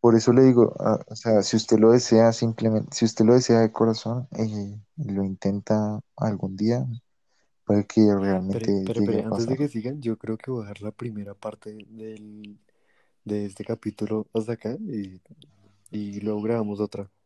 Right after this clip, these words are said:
Speaker 2: <laughs> Que está muy
Speaker 1: Bueno,
Speaker 2: interesante y pues
Speaker 1: bueno,
Speaker 2: es un
Speaker 1: señor.
Speaker 2: tema bastante extenso. Entonces, eh, gracias por,
Speaker 1: Uy, ya van cuarenta
Speaker 2: gracias a los dos,
Speaker 1: minutos.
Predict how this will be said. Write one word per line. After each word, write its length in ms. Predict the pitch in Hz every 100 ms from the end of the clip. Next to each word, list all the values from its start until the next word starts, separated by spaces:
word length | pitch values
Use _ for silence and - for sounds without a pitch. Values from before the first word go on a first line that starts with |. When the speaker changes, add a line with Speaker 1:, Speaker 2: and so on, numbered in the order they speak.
| _ _ _ _ _ _ _ _ _ _ _ _ _ _ _ _
Speaker 2:
<laughs> 720 | - - - _ - - - _ _ _ _ _ _ _ _ - _ _ _ _ -
Que 120 | 117
está 300 | 104 107 104
muy 80 | 107
Speaker 1:
Bueno, 260 | 110 110 104
Speaker 2:
interesante 420 | 123 117 113 110
y 40 | 156
pues 180 | 117
Speaker 1:
bueno, 180 | 104 107
Speaker 2:
es 80 | 110
un 80 | 120
Speaker 1:
señor. 140 | 113 104
Speaker 2:
tema 200 | 104 107
bastante 380 | 110 104 98 101
extenso. 360 | - - 98 _ _ _ _
Entonces, 520 | - 104 104 104 - _ _ _ _ _ -
eh, 640 | 107 107 104 104 104 101 _ _ _ _ _ - 104 _ _ _ _ _ _ -
gracias 300 | 107 104 -
por, 180 | 120
Speaker 1:
Uy, 120 | 131 139
ya 100 | 131
van 140 | 127
cuarenta 320 | 127 143 -
Speaker 2:
gracias 240 | 107 104 113
a 20 |
los 180 | 170 180
dos, 20 |
Speaker 1:
minutos. 340 | 226 - -